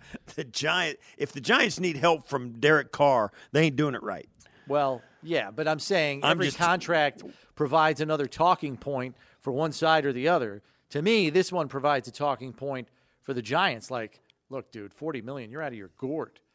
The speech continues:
Speaker 2: I mean, your numbers weren't even as good as Derek Carr's last year. How can you ask for more than that guy?
Speaker 1: Right.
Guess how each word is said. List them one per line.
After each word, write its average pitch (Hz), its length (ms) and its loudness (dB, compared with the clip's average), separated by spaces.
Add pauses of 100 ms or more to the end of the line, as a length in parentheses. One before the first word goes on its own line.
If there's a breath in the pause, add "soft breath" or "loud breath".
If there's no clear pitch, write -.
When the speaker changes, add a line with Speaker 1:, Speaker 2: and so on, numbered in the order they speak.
(380)
Speaker 2:
I - 60 -18
mean, 123 80 -10
your 180 120 -6
numbers 127 280 -6
weren't 147 240 -6
even 170 160 -8
as 160 80 -8
good 240 180 0
as 170 80 -2
Derek 123 300 -2
Carr's 110 320 -6
last 110 320 -12
year. 107 160 -14
How 131 160 -8
can 190 120 -8
you 190 100 -6
ask 196 200 -6
for 190 80 -8
more 185 180 -6
than 190 120 -12
that 208 200 -10
guy? 104 180 -8 (500 soft breath)
Speaker 1:
Right. 113 280 2